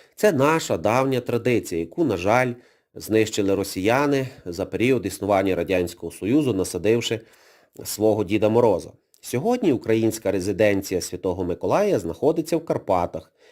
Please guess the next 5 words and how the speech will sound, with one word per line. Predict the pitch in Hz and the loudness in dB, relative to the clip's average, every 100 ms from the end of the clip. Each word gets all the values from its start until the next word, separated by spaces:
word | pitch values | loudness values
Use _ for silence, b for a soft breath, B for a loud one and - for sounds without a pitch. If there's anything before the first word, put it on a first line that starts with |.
| b | b
у | 90 | -8
Національному | 85 - 92 107 160 175 165 165 165 B B B | -4 -2 2 4 4 2 0 0 -4 B B B
природному | - 95 101 143 139 123 | -4 0 2 2 2 0
парку | - 98 104 - 117 117 b b | 2 2 2 0 -8 -10 b b
Гуцульщина. | b 170 139 101 95 - 95 87 | b -4 -2 -2 -2 -4 -6 -6